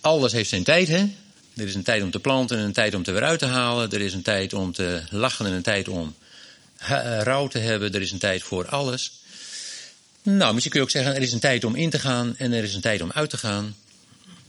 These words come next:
Stelling, en daar mag je over nadenken. Misschien is het niet verkeerd om te zeggen: nu meer tijd om uit te gaan. Of langzamerhand dus meer tijd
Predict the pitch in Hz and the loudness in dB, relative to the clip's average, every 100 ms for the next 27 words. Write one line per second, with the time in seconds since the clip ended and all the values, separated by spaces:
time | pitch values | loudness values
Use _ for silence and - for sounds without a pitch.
0 | - - - 175 160 143 143 147 - _ | -14 -2 2 6 6 6 2 -2 -10 _
1 | - 113 104 104 95 98 92 90 - 87 | -14 -6 -4 -2 -2 0 0 0 -2 -2
2 | 107 117 107 101 95 92 101 - - - | 0 0 0 -2 -2 -4 -6 -16 -20 -18
3 | - - - 147 - 123 127 - 120 117 | -18 -16 -4 -2 0 0 0 -2 0 2
4 | 113 - - 110 101 113 107 104 98 101 | 4 0 -2 -4 -2 0 0 0 -2 -4
5 | - _ - - - - 120 131 143 127 | -12 _ -20 -20 -20 -4 2 6 6 4
6 | 101 120 117 110 123 110 92 101 127 104 | 2 4 4 4 2 2 -2 -2 -2 -4
7 | 90 73 67 - 98 - 98 104 120 123 | -6 -6 -10 -14 -10 -8 -2 2 4 4
8 | 123 107 104 104 98 98 95 101 90 92 | 2 2 0 -2 -2 -2 -2 -2 -4 -4